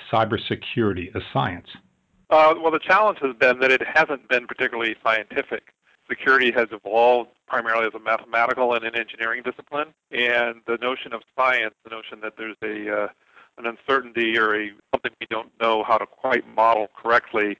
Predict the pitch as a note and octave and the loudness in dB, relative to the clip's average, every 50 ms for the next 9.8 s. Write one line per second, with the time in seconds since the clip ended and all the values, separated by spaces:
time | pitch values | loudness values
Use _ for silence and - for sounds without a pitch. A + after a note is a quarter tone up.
0 | _ _ - A2+ A#2+ A2 G#2 A2+ - - C3 B2 A#2 A2+ A2 G#2 A2 A#2 A#2 A#2 | _ _ -8 -6 -4 -4 -6 -8 -4 0 2 2 2 2 0 -2 -4 -4 -4 -4
1 | A2+ A2 G#2+ G#2 _ _ A#2+ A#2+ A#2 A2+ _ - D3 C#3 - D3 C3+ C3+ B2+ C3+ | -4 -6 -8 -12 _ _ 0 0 0 0 _ -2 -6 -4 -4 -4 -4 0 2 2
2 | B2+ B2 - C3+ - - C3 A#2+ B2 C3 C3 C3+ C#3+ C#3+ - _ _ _ _ _ | 2 2 0 -4 -4 0 0 2 2 0 -2 -4 -8 -10 -12 _ _ _ _ _
3 | - G#2 - _ - B2+ A#2+ A#2+ A2 A#2 A#2+ A#2+ A#2+ A2+ A#2+ A#2+ B2 B2 A#2+ A2+ | -20 -20 -14 _ -6 -4 -4 -4 -4 -6 -8 -8 -8 -8 -4 -4 -2 -2 -2 -4
4 | G#2 G2+ A2+ A2+ A#2 B2+ - - A2+ G#2+ - A2+ G#2+ G#2 G#2+ A2+ - _ _ _ | -4 0 2 2 2 0 -2 -6 -10 -10 -6 -2 -2 0 0 -2 -4 _ _ _
5 | A2+ A2 A2 A2+ A2+ - - - _ _ _ _ - B2 A#2 A#2 A2+ - - - | -4 -2 0 -2 -2 -4 -8 -16 _ _ _ _ 0 0 0 0 -2 -6 -4 -2
6 | B2 B2 - _ _ _ - _ - B2+ B2+ C#3 E3+ F3 - - _ _ - B2+ | -2 -2 -4 _ _ _ -18 _ -6 -4 -2 -2 -2 -4 -6 -12 _ _ -10 -8
7 | G#2 G2+ G2+ G#2 - - A#2+ A#2 A#2+ - D#3+ E3+ - - _ _ _ _ _ _ | -6 -6 -6 -8 -2 0 2 2 2 2 0 -4 -4 -8 _ _ _ _ _ _
8 | _ B2 A#2+ A#2+ B2 - - _ - A#2 A2 A2 G#2 - - A#2+ A2+ G#2+ G#2+ G#2 | _ -4 -4 -2 -4 -4 -8 _ -2 2 2 2 2 2 0 0 2 4 4 2
9 | G2+ F#2+ F#2+ - - - _ A2 G#2 G2+ G#2 G#2+ A2+ A#2 A2+ A2 | 2 0 -4 -6 -8 -12 _ -10 -8 -8 -8 -4 -2 -2 -2 -2